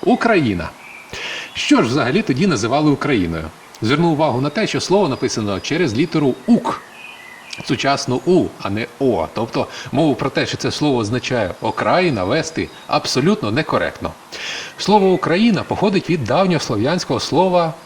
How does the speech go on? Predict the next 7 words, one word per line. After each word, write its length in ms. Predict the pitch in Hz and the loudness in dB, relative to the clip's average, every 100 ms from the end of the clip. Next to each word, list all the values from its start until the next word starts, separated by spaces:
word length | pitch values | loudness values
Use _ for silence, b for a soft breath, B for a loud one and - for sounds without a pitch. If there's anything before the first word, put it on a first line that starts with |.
| - | -4
"край". 520 | - 185 - - - - - - - | 2 2 2 -2 -8 -12 -18 -20 -4
Ось 140 | 254 - | 0 2
так 180 | 214 165 | 2 0
от 80 | |
несподівано. 560 | 139 - 110 90 80 76 - B B | -4 -4 -2 -2 -2 -6 -10 B B
Край 260 | - 147 202 | -4 0 0
чого? 480 | - 185 95 85 | 0 0 0 -2